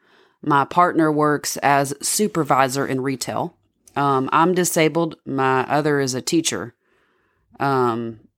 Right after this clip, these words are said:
does H vac and has rental properties. I'm a dispatcher and he is a factory worker. Uh, we are both C-,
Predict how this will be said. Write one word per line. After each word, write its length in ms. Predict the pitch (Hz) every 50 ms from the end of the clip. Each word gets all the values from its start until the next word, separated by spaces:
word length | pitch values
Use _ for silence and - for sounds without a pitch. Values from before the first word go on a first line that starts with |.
| -
does 640 | - 143 135 147 139 135 139 135 131 123 - - - -
H 260 | - 147 151 147 - -
vac 340 | 143 147 143 143 143 -
and 300 | - - 139 135 131 127
has 320 | 127 135 139 135 135 127 131
rental 240 | 127 131 127 123 117
properties. 680 | - 123 117 117 - 120 123 127 165 175 - - - _ _ _ _ _ _ _ _ _ _ _ _ -
I'm 200 | 147 156 165 180
a 40 | 180
dispatcher 680 | 175 180 165 - - 180 165 160 156 - - 180 175 175
and 260 | - - 147 143 147
he 160 | 139 160 160 156
is 100 | 143 139
a 80 | 135
factory 460 | 127 - 156 143 143 143 - 147 135
worker. 500 | 127 123 131 127 127 - 147 156 208 214 _ _ _ _ _ _ _ _ _ _
Uh, 120 | - 143 156
we 160 | 151 165 180
are 100 | 180 165
both 260 | 147 160 160 170 165
C-, 320 | - - - 180 160 -